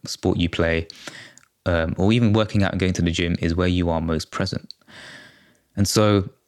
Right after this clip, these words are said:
wh-, 'cause ultimately what you're doing there, you're not thinking about anything else. You're just focusing on lifting the weight or, you know, being present, passing the ball, or whatever it is that brings you in the present moment where you ma-, where you feel most alive. Um,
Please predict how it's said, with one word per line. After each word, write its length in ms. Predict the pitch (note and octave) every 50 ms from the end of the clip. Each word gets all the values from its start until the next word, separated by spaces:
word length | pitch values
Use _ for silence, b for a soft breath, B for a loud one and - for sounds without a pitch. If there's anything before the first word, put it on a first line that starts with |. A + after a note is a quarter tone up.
| _ _ _ _ _ _ _ _ _ _ _ - -
wh-, 360 | - F#2+ G#2 - - - -
'cause 120 | - A2+ G#2+
ultimately 360 | B2 C#3 - - - G2+ F#2+
what 140 | F#2+ G2+ F#2+
you're 60 | F2
doing 220 | D2+ A2 B2 B2+
there, 100 | F#2 E2+
you're 80 | F2+ G2+
not 140 | A2 - -
thinking 340 | - - B2+ B2 - G#2+
about 120 | F#2 D#2+ D#2+
anything 240 | F2 E2+ - F2 G2+
else. 240 | G#2 - - -
You're 80 | - F2+
just 180 | E2+ F#2+ - -
focusing 400 | - F#2+ G2 - - - F2+ E2+
on 140 | E2 E2
lifting 320 | E2 F#2 F2 - - F2 D#2+
the 80 | D2+
weight 400 | D2+ F2 F2 E2 - - - - - -
or, 280 | - F2 E2 D#2 D2+ - - - _ -
you 80 | - E2
know, 140 | D#2+ D#2 D#2 - - _ _ - - F2
being 200 | F#2 F2 F2 E2+
present, 420 | - - F2 E2 E2 - - - _ _ _ _ _ _ _ _ _ _ -
passing 320 | - - F2 F2 - - D#2
the 60 | D#2
ball, 240 | E2 F2 E2+ D#2 D2
or 60 | D#2
whatever 320 | F#2 F#2+ A2 A2+ G#2+ G2+ F#2
it 120 | - -
is 260 | F2 E2+ C#2+ C#2 - -
that 180 | - - - -
brings 200 | - F2+ F2 E2
you 60 | E2
in 40 | E2
the 80 | E2 -
present 280 | - F2 E2 E2 E2+
moment 260 | E2+ E2 D#2 C#2+ -
where 120 | - E2+ E2
you 100 | E2 E2
ma-, 100 | E2+ - - -
where 120 | - F#2
you 100 | F2+ E2+
feel 220 | - - F#2+ F#2+ F2+
most 260 | E2+ E2+ F2+ - -
alive. 420 | - E2 D#2 D#2+ D#2+ - - - - B B B B B B B B B B B B B -
Um, 400 | - E2+ D#2+ D#2+ D#2+ D2+ D2+ -